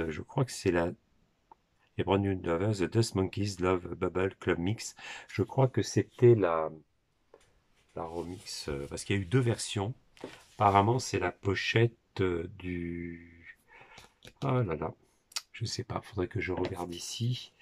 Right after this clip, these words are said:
Euh, à ce moment-là, que je m'absente dix secondes, excusez-moi. Excusez-moi, je reviens de suite, euh, quand Monsieur Vinyle, Monsieur Vinyle revient.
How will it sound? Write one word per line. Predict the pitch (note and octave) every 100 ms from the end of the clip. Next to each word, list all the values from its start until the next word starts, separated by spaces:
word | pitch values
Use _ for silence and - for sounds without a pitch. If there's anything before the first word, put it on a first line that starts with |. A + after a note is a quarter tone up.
| - - - _ -
Euh, | G2 F#2
à | F2+
ce | -
moment-là, | F#2 F2 G2
que | G#2+ F#2+
je | E2+ F2
m'absente | F2 - G2+ G2+ - F2 - - -
dix | G#2 A#2+
secondes, | A2+ F#2+ G2 A#2+ A#2+
excusez-moi. | G#2+ - - F#2+ F2 F#2 C3+ - - - - - C#3 - - -
Excusez-moi, | G#2 - B2+ G#2+ G2 A#2+
je | A#2+ B2+
reviens | A#2+ A2 B2+
de | A2+
suite, | G#2+ - B2+ B2+ - G#2
euh, | F#2 F2 E2+ E2+ -
quand | G2
Monsieur | G2 G2 G2+
Vinyle, | F2 F#2+ A2+ G2+ E2 D#2+ - - - _ - -
Monsieur | G2+ G2+ A2
Vinyle | F#2+ G#2 A2 F#2+ F2
revient. | E2+ E2 G2+ F2 F2 A2+